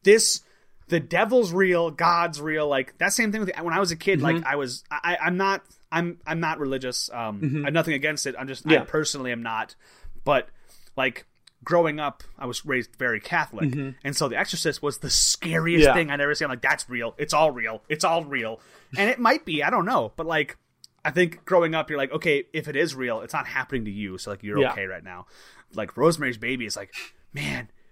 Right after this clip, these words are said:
Speaker 1: there are cults out there and there's weird people out there. And even if you don't actually make a pact with the devil,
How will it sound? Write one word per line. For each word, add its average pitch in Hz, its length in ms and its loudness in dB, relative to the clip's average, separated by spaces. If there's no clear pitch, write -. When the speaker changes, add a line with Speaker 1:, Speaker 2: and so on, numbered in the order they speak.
Speaker 1:
there 214 160 0
are 160 120 -2
cults - 420 -4
out 190 200 -2
there 196 220 0
and 165 120 -2
there's 147 180 -4
weird 165 300 -4
people 190 300 -8
out 185 180 -2
there. 190 200 0
And 180 80 -2
even 220 180 -2
if 196 100 -6
you 185 60 -2
don't 165 160 0
actually - 320 -2
make 170 180 -4
a 160 40 -6
pact - 360 -2
with 175 120 -2
the 160 60 -2
devil, 165 380 -2